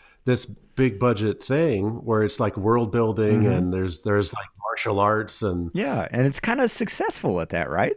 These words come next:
Speaker 1: Yeah, absolutely. And then, and then this other thing is, like, this, um, I don't know, made for T V B B C movie
Speaker 2: Yeah.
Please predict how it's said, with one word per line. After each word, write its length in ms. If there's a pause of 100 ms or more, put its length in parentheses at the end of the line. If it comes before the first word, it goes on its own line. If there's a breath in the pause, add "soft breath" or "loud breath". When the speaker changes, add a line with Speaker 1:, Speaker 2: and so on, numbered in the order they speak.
(120)
Speaker 1:
Yeah, 260 (120)
absolutely. 600
And 220
then, 200
and 140
then 120
this 180
other 160
thing 200
is, 140
like, 200
this, 360 (260)
um, 680
I 100
don't 120
know, 280
made 320
for 100
T 240
V 320
B 180
B 100
C 260
movie 320
Speaker 2:
Yeah. 120